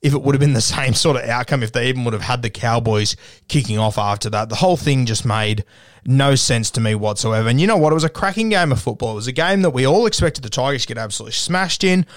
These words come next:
All of my same game multis heavily reflected that the Cowboys were gonna absolutely give it to them. It went completely different to what we all anticipated. It was a cracking game of rugby league. There was some really good tries scored, some cracking performances. The exci-, the way that it finished was super exciting, an upset story.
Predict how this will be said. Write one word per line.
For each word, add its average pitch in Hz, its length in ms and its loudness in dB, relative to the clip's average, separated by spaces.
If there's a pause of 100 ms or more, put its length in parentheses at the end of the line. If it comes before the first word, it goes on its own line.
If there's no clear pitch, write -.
(160)
All 170 180 2
of 147 80 4
my 151 160 4
same 151 240 2
game 127 220 0
multis 123 380 -2
heavily 143 300 -2
reflected 117 440 -2
that 107 100 -10
the 104 80 -12
Cowboys 120 400 -2
were 107 60 -6
gonna 107 200 -4
absolutely 117 420 -6
give 117 220 -2
it 139 100 -4
to - 120 -8
them. 117 220 -8 (460)
It 143 160 -6
went 151 220 0
completely 160 420 2
different 131 220 4
to 123 60 6
what 120 120 4
we 113 100 2
all 135 160 4
anticipated. 120 600 -2
It 113 40 -10
was 101 120 -8
a 98 40 -6
cracking 151 380 0
game 156 220 2
of 120 100 0
rugby 107 240 -2
league. 104 300 -6
There 110 80 -12
was 98 80 -8
some 104 180 -8
really 127 220 2
good 190 120 0
tries 156 360 0
scored, 160 280 0
some 110 140 -12
cracking 143 420 -4
performances. 147 760 0 (400)
The 123 180 0
exci-, 139 580 0
the 123 160 2
way 131 200 2
that 170 160 0
it 143 100 -2
finished 165 320 0
was 107 100 -6
super 156 380 2
exciting, 143 540 0
an 107 80 -2
upset 170 440 0
story. 131 600 2